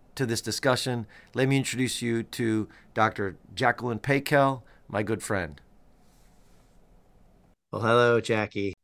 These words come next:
It's such a pleasure to have you on the show today. And I know you're down in sunny Florida and soon, as we were just talking offline, be potentially heading up to the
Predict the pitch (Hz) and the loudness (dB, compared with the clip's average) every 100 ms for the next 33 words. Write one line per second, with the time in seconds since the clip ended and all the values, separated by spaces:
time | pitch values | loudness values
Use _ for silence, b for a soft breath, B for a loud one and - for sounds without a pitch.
0 | - 131 - - 151 147 - 151 147 147 | -2 -2 4 8 8 8 8 8 8 6
1 | 131 131 131 120 123 113 110 110 - 101 | 6 6 6 4 2 2 0 -4 -4 -2
2 | 98 92 101 101 98 98 101 110 110 110 | -2 0 0 2 2 2 4 6 6 8
3 | 117 117 107 - 123 120 - 127 123 123 | 8 6 4 4 4 2 0 4 4 4
4 | 123 123 113 98 - 127 117 120 117 104 | 2 0 -2 -6 -4 0 0 0 0 2
5 | 110 110 117 113 - 117 113 120 113 - | 2 2 0 -2 0 2 4 2 0 2
6 | 117 117 117 101 104 92 B B B B | 4 4 2 0 -4 -4 B B B B
7 | _ - - 113 113 110 117 117 117 113 | _ -8 0 0 0 0 2 4 2 0
8 | - 104 104 104 | 0 2 2 0